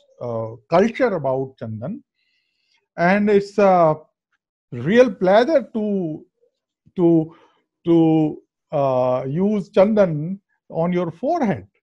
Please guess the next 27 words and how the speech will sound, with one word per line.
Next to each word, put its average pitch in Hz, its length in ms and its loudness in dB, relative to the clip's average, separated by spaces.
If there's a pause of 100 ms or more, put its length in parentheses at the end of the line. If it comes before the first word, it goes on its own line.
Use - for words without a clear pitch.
(520)
That 202 220 -2
makes 269 320 -2
you 277 160 2
a 240 60 4
different 240 380 -4
kind 208 240 -4
of, 220 60 -4
I 202 80 0
mean, 233 180 2
it, 233 180 0
it, 180 240 -4
it, 202 440 -4
it 202 360 -2
creates 208 500 -2
you, 214 300 -4 (720)
it 208 160 -6
transports 226 600 2
you, 262 320 -2
transports 220 560 0
you 233 180 2
into 208 440 -2
another, 180 380 6 (180)
uh, 139 240 -4
space - 760 -8
here 185 200 -2
in 180 140 -6
India. 180 340 -10